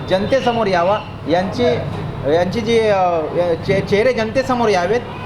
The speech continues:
यासाठी आम्ही ही पत्रकार परिषद घेतलेली आहे. कारण अतिशय चुकीच्या पद्धतीने ह्या प्लॅनला यांनी डायव्हर्ट केलेला आहे आणि हा प्लॅन आम्हाला असं वाटतं, या, यापूर्वी देखील पूर्ण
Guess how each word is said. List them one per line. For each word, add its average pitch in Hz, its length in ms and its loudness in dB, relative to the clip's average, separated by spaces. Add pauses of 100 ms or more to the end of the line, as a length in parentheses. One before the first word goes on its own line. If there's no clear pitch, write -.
(140)
यासाठी 214 340 2
आम्ही 220 260 0
ही 226 80 0
पत्रकार 196 360 0
परिषद 170 300 -4
घेतलेली 151 320 -2
आहे. - 380 -6
कारण 208 240 0
अतिशय 277 540 0 (180)
चुकीच्या 269 360 -2
पद्धतीने 262 460 0
ह्या 240 120 2
प्लॅनला 220 440 0
यांनी 220 300 -2 (240)
डायव्हर्ट 190 300 2
केलेला 165 300 0
आहे 175 120 -4 (320)
आणि 180 180 0
हा 202 140 0
प्लॅन 220 260 -2
आम्हाला 202 320 0
असं 240 180 0
वाटतं, 233 280 0 (340)
या, 208 320 0
यापूर्वी 220 460 2
देखील 247 320 0
पूर्ण 214 420 -2